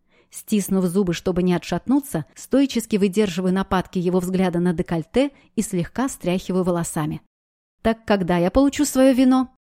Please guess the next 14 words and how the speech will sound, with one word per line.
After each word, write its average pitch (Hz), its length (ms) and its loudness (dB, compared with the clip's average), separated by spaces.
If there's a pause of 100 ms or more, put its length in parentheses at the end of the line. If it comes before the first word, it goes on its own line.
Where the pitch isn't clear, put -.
(140)
Крофт - 300 0
обнажает 190 480 2
зубы 269 300 -2
в - 20 -20
плотоядной 180 540 0
улыбке 208 420 -2
и 226 160 -4
подмигивает 170 720 0
мне. 165 240 0 (420)
"Я 185 240 0
сейчас 269 340 0
вернусь, 269 440 2
мисс 233 160 0
Солман". 170 560 0